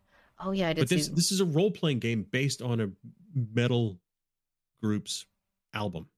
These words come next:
Speaker 1: Oh, it's on Kickstarter right now. Okay.
Speaker 2: Yeah.
Speaker 1: I'll put
Speaker 2: And
Speaker 1: that in the show notes.
Speaker 2: I must have it because it's one of my favorite bands. So <laughs>
Speaker 1: That's super exciting. Um, I'm gonna plug my Twitch, twitch dot T V slash senpai ninety, TikTok dot,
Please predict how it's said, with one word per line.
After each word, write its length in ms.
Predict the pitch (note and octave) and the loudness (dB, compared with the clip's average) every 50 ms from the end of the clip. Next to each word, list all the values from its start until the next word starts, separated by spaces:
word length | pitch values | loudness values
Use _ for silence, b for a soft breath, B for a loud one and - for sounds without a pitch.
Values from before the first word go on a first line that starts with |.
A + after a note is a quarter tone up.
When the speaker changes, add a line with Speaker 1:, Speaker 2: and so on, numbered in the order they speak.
| _ _ _ - | _ _ _ -4
Speaker 1:
Oh, 80 | F3+ F#3 | -4 -2
it's 100 | F3+ G3 | 0 -2
on 100 | F3+ E3+ | -4 -4
Kickstarter 400 | - - D3+ - - C#3+ C#3 C#3+ | -4 -8 -8 -6 -6 -6 -4 -4
right 100 | C3+ C#3 | -6 -6
now. 180 | D3 D3 - - - | -6 -8 -6 -4 -4
Okay. 320 | G#3 G#3 - E3 - - - _ _ _ _ _ _ _ _ _ _ _ _ - | -4 -2 -2 -6 -6 -8 -12 _ _ _ _ _ _ _ _ _ _ _ _ -8
Speaker 2:
Yeah. 140 | A#2 F#2+ - - _ _ _ _ | -8 -8 -8 -10 _ _ _ _
Speaker 1:
I'll 120 | - D#3 | -6 -4
put 80 | - B2 | 0 0
Speaker 2:
And 100 | A#2+ A3+ | 2 2
Speaker 1:
that 80 | A3 G#3+ | 2 0
in 160 | G3+ G3 F3+ - | 0 -4 -6 -8
the 100 | G3+ - | -12 -14
show 160 | - - - | -12 -12 -12
notes. 260 | - - - - - - | -12 -14 -16 -8 -4 -2
Speaker 2:
I 80 | B2+ | 0
must 240 | B2 C3 C#3+ C#3+ - | 2 2 0 0 0
have 180 | D#3 E3 F#3 D#3+ | 0 -2 -2 -2
it 60 | - - | -4 -6
because 240 | - - A#2+ A#2 G#2 | -4 -2 -2 -2 -2
it's 100 | G2 B2 | -2 0
one 80 | C3 | 0
of 60 | B2+ | 2
my 80 | B2 A#2+ | 2 2
favorite 260 | A#2 C#3 B2+ A2+ A2+ | 0 0 0 -2 -2
bands. 340 | F#2 A2+ A2 F2 D2+ - - | -2 -2 -4 -4 -6 -10 -14
So 220 | - - F2 D#2 - _ _ _ _ _ _ _ _ _ _ _ _ _ | -12 -10 -10 -10 -12 _ _ _ _ _ _ _ _ _ _ _ _ _
<laughs> 640 | - D3 - _ - C3 - _ - - - - _ - | -4 -4 -4 _ -6 -6 -6 _ -14 -14 -14 -16 _ -6
Speaker 1:
That's 180 | E3 F3+ - - | -6 -4 -4 -4
super 140 | F3 - | -6 -8
exciting. 400 | D3 - E3 D#3 D#3+ D#3 D3+ D#3+ B B B B B B B B B B B B B B - | -4 -2 0 0 0 0 -2 -4 B B B B B B B B B B B B B B 8
Um, 540 | G3+ A3 A#3 A#3+ A#3+ A#3+ B3 B3 A#3+ A3+ - | 10 12 12 12 12 12 12 10 8 6 4
I'm 140 | - G#3+ C4 | 6 6 8
gonna 140 | D#4 E4 D4 | 8 6 6
plug 220 | - D4+ C#4 C4 - | 6 6 4 6 6
my 120 | A#3+ A3+ | 4 2
Twitch, 520 | A#3 - - C#4+ D4 C#4+ C4 - - - - | 2 2 6 8 8 8 8 6 0 -6 0
twitch 220 | - B3+ C#4 - | 0 0 0 2
dot 160 | - C4+ B3 | 2 0 2
T 120 | - B3+ A#3+ | 2 0 -2
V 160 | B3 B3 C4 | -2 -2 -2
slash 260 | - - G#3+ G#3 - | 2 2 2 2 2
senpai 300 | - G#3 G#3 A3+ F#3+ G3 | 0 0 2 2 4 4
ninety, 280 | G3 F#3+ G3 G3 G#3 G3 | 4 4 4 2 0 -2
TikTok 420 | - G#3 - - G3+ G3 - - | -2 -4 0 2 2 2 2 0
dot, 180 | F#3 - - | -2 -2 -2